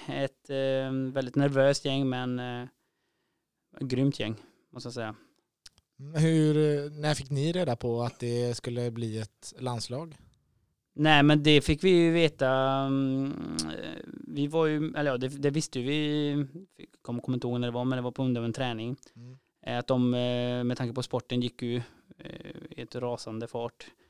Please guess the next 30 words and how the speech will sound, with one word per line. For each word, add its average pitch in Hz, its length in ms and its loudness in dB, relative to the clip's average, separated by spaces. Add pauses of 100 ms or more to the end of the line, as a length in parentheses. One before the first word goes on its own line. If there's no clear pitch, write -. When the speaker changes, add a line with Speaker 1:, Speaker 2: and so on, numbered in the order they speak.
(560)
Speaker 1:
Eh, 113 840 -6
sen, 120 340 -6
eh, 120 260 -6
var 123 300 -2
ju 135 60 2
vi 135 140 0
svenska 123 300 -4
mästare, 127 480 -4 (340)
eh, 127 360 -10
F 123 80 -8
C - 140 -4
Ibra. 120 300 -8 (180)
Speaker 2:
Ja. 113 220 -12
Speaker 1:
Vi 117 80 -12
hade 117 560 -8 (560)
ett - 180 -8
grymt 135 360 2
lag, 135 360 4
eh, 139 480 2
och 127 220 -6
vi 127 400 -2
var 120 120 -4
ju 120 220 0
väldigt, 117 260 -6
väldigt, 110 200 -6
väldigt 110 320 -6
duktiga. 117 440 -6 (720)
Samtidigt 139 600 4
så, 147 200 4 (460)
mm, 139 840 0